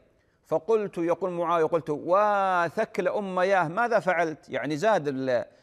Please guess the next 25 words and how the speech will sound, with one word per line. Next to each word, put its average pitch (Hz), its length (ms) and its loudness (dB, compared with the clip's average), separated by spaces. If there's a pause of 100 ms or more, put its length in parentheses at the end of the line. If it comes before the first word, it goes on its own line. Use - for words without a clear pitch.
(140)
جاب 175 180 2
كلام 190 320 0
من 165 100 -4
عنده. 127 360 -4 (540)
فأخذ 202 500 0
الناس 190 360 -2
يسكتونني 185 840 -2
بأفخاذهم، 160 680 0
يعني 139 160 -4
يضربون 175 340 -4
على 165 240 0
أفخاذهم 165 460 -2
أن 156 120 -6
أسكت - 360 -6
يعني. 95 300 -2 (840)
يقول: 131 280 -4
"فلما 151 400 -2
التفت 143 400 -4
النبي 127 300 -2
عليه 120 200 0
الصلاة 113 260 -2
والسلام"، 113 220 -6
يعني 113 160 -6
بعد 117 220 0
الصلاة، 123 480 0